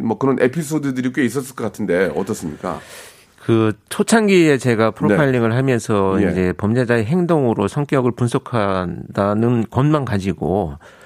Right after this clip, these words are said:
Speaker 2: 어떤 특이한 행동을 한 버-, 사건 현장에서, 어, 성격만으로만 범죄자를 추정을 했었습니다.
Speaker 1: 오.
Speaker 2: 그런데 그 수사팀에서 정말 깜짝 놀라는 거예요.
Speaker 1: 왜요?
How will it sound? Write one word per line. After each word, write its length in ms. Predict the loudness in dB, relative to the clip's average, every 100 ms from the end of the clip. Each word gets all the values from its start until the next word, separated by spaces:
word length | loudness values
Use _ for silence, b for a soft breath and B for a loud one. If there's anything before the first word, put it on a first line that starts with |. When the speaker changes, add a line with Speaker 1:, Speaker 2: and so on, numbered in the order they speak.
| B B
Speaker 2:
어떤 520 | -2 0 2 0 0 -6
특이한 380 | -6 2 2 4
행동을 640 | 2 2 2 2 2 0 -2
한 380 | -2 0 0 -2 -10 -14 -8
버-, 120 | -6
사건 340 | -4 0 2
현장에서, 800 | 2 2 2 0 0 0 0 -4 B B B B B
어, 320 | -2 0 0 0
성격만으로만 1200 | 0 2 0 -2 -18 -4 -2 2 4 4 2 2
범죄자를 460 | 0 2 0 0
추정을 380 | -2 0 0 2
했었습니다. 760 | -2 -4 -6 -6 -2 -4 -4 -6
Speaker 1:
오. 500 | -10 -10 -10 -10 -2
Speaker 2:
그런데 600 | 0 2 4 2 0 -4 B B B B B B B
그 320 | -2 2 2 2
수사팀에서 840 | 2 2 4 2 0 0 -2 -4 -14 b b b b b -6
정말 320 | 2 4 4
깜짝 360 | 2 2 2 2
놀라는 340 | 2 0 -2
거예요. 220 | -8 -4
Speaker 1:
왜요? 300 | 2 2 2